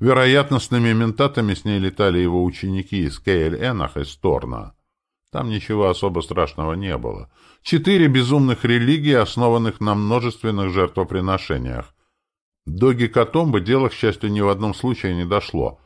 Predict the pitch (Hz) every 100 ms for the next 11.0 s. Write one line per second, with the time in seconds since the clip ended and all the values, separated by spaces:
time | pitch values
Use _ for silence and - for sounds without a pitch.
0 | _ _ _ 110 110 95 101 92 90 95
1 | 73 69 82 76 - 80 58 65 - 71
2 | 67 78 139 - _ - 131 127 156 170
3 | 127 131 123 113 135 131 120 117 117 110
4 | 160 - 117 - 131 131 - 120 110 107
5 | 107 117 113 95 78 73 _ _ _ _
6 | _ 85 - 113 151 123 113 110 90 92
7 | 82 82 85 85 90 82 85 82 98 120
8 | 85 - _ _ _ - 196 143 151 120
9 | 101 110 120 113 101 95 107 98 92 -
10 | 98 95 90 85 90 87 90 80 87